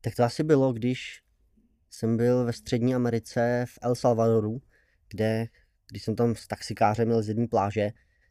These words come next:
tak, eh, tam byl nějaký zátah na takový ty členy gangů, takový ty maras, ty potetovaný gangstry. A byla tam nějaká vzpoura, že jeden z nich seskočil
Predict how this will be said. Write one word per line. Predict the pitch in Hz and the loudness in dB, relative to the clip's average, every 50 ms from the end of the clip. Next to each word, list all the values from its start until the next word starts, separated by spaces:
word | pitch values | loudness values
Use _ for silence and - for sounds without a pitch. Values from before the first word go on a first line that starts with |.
| _ _ _ | _ _ _
tak, | - 98 95 92 95 - _ _ _ _ _ _ _ _ _ - | -4 -2 -2 -2 -4 -8 _ _ _ _ _ _ _ _ _ -12
eh, | - 98 95 95 98 95 98 98 | -10 -8 -8 -6 -6 -8 -6 -6
tam | 113 104 | -4 -2
byl | 104 107 | -2 0
nějaký | 104 104 104 - - 113 | 0 -2 -4 -4 -4 -4
zátah | 104 98 107 92 101 - - 101 104 - - - | -2 -2 -2 -4 -4 -4 -4 -4 -4 -4 -8 -12
na | 110 101 | -12 -10
takový | 101 - 104 - 104 101 | -10 -10 -12 -12 -8 -8
ty | 113 101 | -8 -8
členy | - - 110 104 101 110 | -6 -4 -4 -2 -2 -2
gangů, | 107 107 110 107 110 101 107 107 107 104 107 107 - | -2 0 0 0 0 -2 -2 -4 -4 -4 -6 -8 -14
takový | - - 101 | -16 -16 -12
ty | - - | -6 -4
maras, | 107 107 101 95 98 104 104 - - | -2 -2 -2 -2 -4 -6 -8 -8 -12
ty | - - | -18 -18
potetovaný | _ _ - - 110 104 - 101 98 107 104 104 104 107 - _ _ _ _ _ _ _ _ - - _ _ | _ _ -10 -10 -10 -6 -6 -4 -4 -2 -2 -2 -4 -6 -8 _ _ _ _ _ _ _ _ -20 -20 _ _
gangstry. | - 104 104 104 107 110 - - - - 110 104 117 127 _ _ _ _ _ _ _ _ _ - | -10 -6 -4 -2 -2 -4 -4 -8 -6 -4 -2 -2 -4 -6 _ _ _ _ _ _ _ _ _ -12
A | 98 101 98 101 104 101 101 101 104 - _ _ _ _ _ _ _ _ _ _ _ - | -10 -8 -6 -6 -4 -4 -4 -6 -6 -8 _ _ _ _ _ _ _ _ _ _ _ -4
byla | 117 117 117 | -2 0 2
tam | 110 127 | 2 4
nějaká | 123 127 120 - 131 | 4 4 2 0 -4
vzpoura, | - - - - 110 107 113 123 117 | -4 -4 -6 -4 -2 0 0 0 2
že | 107 117 | 4 2
jeden | 117 110 120 117 | 4 4 2 0
z | 110 | 0
nich | 117 113 | -2 -4
seskočil | 104 113 - - - 107 - - 120 117 117 117 | -4 -6 -10 -8 -10 -10 -6 0 2 2 2 2